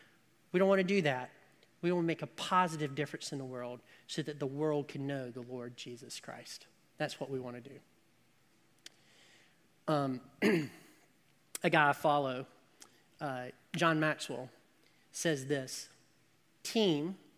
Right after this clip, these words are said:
is together everyone achieves more. Now, I've heard him talk about this, and he actually says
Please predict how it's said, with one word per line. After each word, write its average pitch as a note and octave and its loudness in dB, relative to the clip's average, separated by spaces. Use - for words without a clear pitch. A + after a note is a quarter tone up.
is - -10
together F3+ 0
everyone E3 0
achieves D3 -6
more. C3+ -8
Now, F#3 8
I've B3+ 4
heard A#3+ 6
him E3 2
talk F#3 0
about D3 0
this, C#3 -4
and E3 0
he G3+ -4
actually G3 0
says C#3 -4